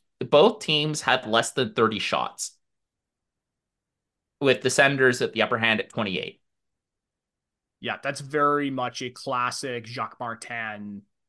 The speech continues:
Speaker 2: coach team.
Speaker 1: And it's kind of incredible, like, the transformation that this team has done from, like, a,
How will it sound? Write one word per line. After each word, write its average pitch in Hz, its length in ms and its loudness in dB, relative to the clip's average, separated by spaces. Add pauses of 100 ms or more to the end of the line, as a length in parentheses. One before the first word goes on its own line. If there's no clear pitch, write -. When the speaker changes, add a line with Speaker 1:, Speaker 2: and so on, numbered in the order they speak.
Speaker 2:
coach 113 280 -10
team. - 300 -16 (600)
Speaker 1:
And 180 280 4
it's 165 180 0
kind 175 280 4
of 285 120 0
incredible, 165 1120 0 (380)
like, 120 200 4
the 120 480 -4 (600)
transformation 139 1040 2
that 101 180 0
this 98 220 -4
team 110 180 -4
has 98 140 -2
done 95 320 2
from, 87 320 0
like, 82 260 -2 (1120)
a, 110 300 2